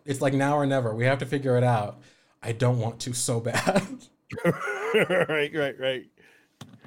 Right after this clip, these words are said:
Speaker 2: It was pretty cool, like, playlist, and I know it's only a couple s-, like, we only picked a couple things.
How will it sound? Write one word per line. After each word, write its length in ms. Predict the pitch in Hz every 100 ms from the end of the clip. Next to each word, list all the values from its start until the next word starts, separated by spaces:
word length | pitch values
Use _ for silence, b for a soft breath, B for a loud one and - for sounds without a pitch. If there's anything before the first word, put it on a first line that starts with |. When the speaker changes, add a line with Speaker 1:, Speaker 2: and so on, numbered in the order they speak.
| B B
Speaker 2:
It 40 | 139
was 160 | 170
pretty 220 | 170 190
cool, 240 | 175 165 143
like, 140 | 135
playlist, 420 | - 139 131 131
and 120 | 135 123
I 60 |
know 180 | 131 147
it's 120 | 127
only 160 | 139 131
a 80 | 117
couple 280 | - 135 120
s-, 160 | - -
like, 220 | 123 -
we 140 | 143
only 240 | 151 131 110 _
picked 180 | - 175
a 40 | -
couple 260 | 165 123
things. 480 | 123 147 135 113 -